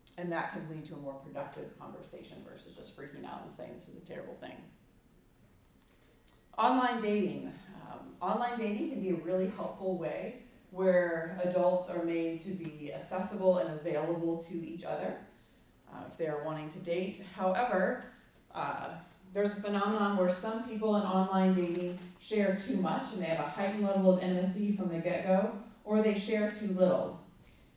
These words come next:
Uh, they can feel anonymous, and this can support them sharing too much, having too much intimacy at the beginning. So helping young adults choose incremental intimacy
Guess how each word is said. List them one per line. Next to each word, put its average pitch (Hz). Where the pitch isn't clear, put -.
Uh, 160
they 175
can 185
feel 226
anonymous, 185
and 170
this 170
can 170
support 165
them 156
sharing 165
too 220
much, 190
having 156
too -
much 180
intimacy 160
at -
the -
beginning. 151
So 180
helping 180
young 165
adults 151
choose 160
incremental 160
intimacy 143